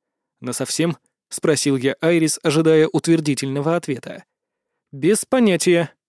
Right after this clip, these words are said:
Она не могла знать. Птица вернулась через минуту. Внезапно появилась прямо над головами, пролетев в метре от края воронки. Она выронила что-то из лап и улетела.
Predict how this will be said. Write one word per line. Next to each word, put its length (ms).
Она 240
не 120
могла 400
знать. 400
Птица 340
вернулась 420
через 260
минуту. 480
Внезапно 560
появилась 540
прямо 300
над 160
головами, 580
пролетев 560
в 140
метре 400
от 100
края 260
воронки. 640
Она 240
выронила 480
что-то 300
из 180
лап 240
и 40
улетела. 640